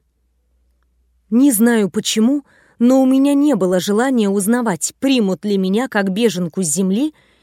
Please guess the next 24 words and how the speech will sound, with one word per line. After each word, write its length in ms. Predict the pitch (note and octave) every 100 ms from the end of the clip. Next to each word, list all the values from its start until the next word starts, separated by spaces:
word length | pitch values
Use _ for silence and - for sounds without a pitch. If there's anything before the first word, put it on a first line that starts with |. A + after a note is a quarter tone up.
| _ -
или 300 | A#3 C4+ D#4
же 180 | C4+ C#4+
как 220 | C4+ -
вредоносную 760 | G#3+ F#3+ F3+ F3+ F#3+ G3+ G3
нарушительницу. 880 | F#3+ F3+ F3+ F#3 - D3 D3+ - C#3+ _ _ _ _ _
А 120 | - C4
скорее 380 | - A3 G#3+
всего, 400 | G3+ - F3+ B3+ A3 _ _ _
я 200 | - C#4+
просто 360 | C4 B3+ B3 A#3+
боялась 500 | G#3 A3+ B3+ G#3+ F#3
оставаться 600 | G3+ - F#3 A3 - G#3
тут 300 | - F3+ - _ _
без 240 | B3 B3 A#3
самого 420 | A3+ G3 F3+ F3
Ненталя. 540 | F3 F#3 A#3+ G3+ D3 - _ _ _ _ _ _ _ _ _ -
Пока 360 | C#4 - C4
зевы 400 | A3+ G3 C4 G3
не 140 | F#3+ G3
показывали 680 | A3+ G#3 B3 A3+ G3 F#3 F3+
вокруг 420 | G3 F#3+ B3 -
свои 340 | - F#3 F3+
глянцевые 680 | F#3+ A3 A3 G#3+ G3+ E3+ E3+
стены, 520 | - - C#4 A3 C#3+